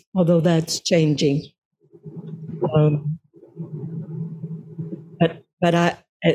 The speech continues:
this would be the, the last thing I would give up. I'm an old woman, and at some point you say,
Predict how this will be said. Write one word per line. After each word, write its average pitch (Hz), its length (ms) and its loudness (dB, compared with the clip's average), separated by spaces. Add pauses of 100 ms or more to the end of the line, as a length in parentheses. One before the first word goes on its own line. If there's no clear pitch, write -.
this 180 320 2
would 175 200 2
be 165 200 4
the, 147 280 -2
the 160 160 2
last 160 420 4
thing 156 460 2
I 160 100 4
would 143 180 2
give 151 160 4
up. - 280 0
I'm 190 160 4
an 170 160 6
old 180 260 4
woman, 160 500 2 (400)
and 156 160 4
at 170 160 2
some 170 260 4
point 175 400 2
you 156 160 4
say, 139 400 2